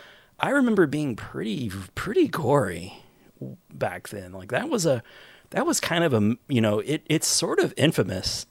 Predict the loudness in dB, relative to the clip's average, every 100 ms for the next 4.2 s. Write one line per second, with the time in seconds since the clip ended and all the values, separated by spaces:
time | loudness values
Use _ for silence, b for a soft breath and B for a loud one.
0 | -6 -6 -4 -6 -8 -10 -14 b b b
1 | b b -4 0 -2 -2 -4 -4 -4 -4
2 | -2 -2 -4 -4 -4 -4 -6 -4 -4 -4
3 | 2 2 2 0 -2 -4 -6 -8 -6 -6
4 | -6 -8